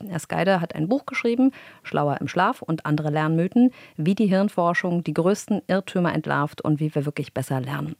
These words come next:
Herr Skeide, schauen wir mal ab von Ihrem Buch auf Ihre Arbeit am Max-Planck-Institut. Sie beschäftigen sich dort eben als Hirnforscher und Entwicklungspsychologe mit der frühkindlichen und pränatalen Entwicklung des menschlichen Gehirns.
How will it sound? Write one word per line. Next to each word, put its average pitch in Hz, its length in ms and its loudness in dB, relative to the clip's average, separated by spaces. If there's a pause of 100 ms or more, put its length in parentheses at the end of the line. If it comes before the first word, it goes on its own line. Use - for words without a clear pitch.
Herr 165 140 -4
Skeide, 196 400 0 (400)
schauen 180 180 0
wir 214 80 2
mal 202 140 4
ab - 140 -4
von 247 160 0
Ihrem 196 220 0
Buch 233 180 -2
auf - 140 -2
Ihre - 200 -6
Arbeit 175 360 0
am 180 180 0
Max-Planck-Institut. 175 1400 0
Sie 220 120 -4
beschäftigen 190 580 2
sich 240 220 0
dort 226 520 4
eben 196 240 0
als - 280 -4
Hirnforscher 226 580 2
und 185 140 -2
Entwicklungspsychologe 208 1400 2 (360)
mit 185 160 0
der 175 100 6
frühkindlichen 269 760 4
und 214 160 0
pränatalen 190 600 0
Entwicklung 175 480 0
des 170 160 -2
menschlichen 156 580 0
Gehirns. 139 580 -2